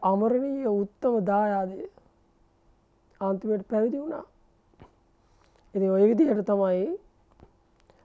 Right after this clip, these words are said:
රාහුලයන් වහන්සේ මේ ජීවිතය ආරම්භ වුණේ.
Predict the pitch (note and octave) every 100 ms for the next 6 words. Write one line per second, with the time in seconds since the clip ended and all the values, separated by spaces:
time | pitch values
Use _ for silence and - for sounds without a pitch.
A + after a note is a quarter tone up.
0 | _ - F#3+ A3+ C4+ G#3+ G#3+ G#3 G#3 G3+
1 | G3+ F#3+ E4+ - _ _ _ _ _ -
2 | - - A2+ F2 C#2+ _ _ - - -
3 | _ _ _ _ _ _ G#3 F#3+ F#3+ F3+
4 | G3 G#3+ A#3 G3+ F#3+ G#3 A3 G3+ G3 G3+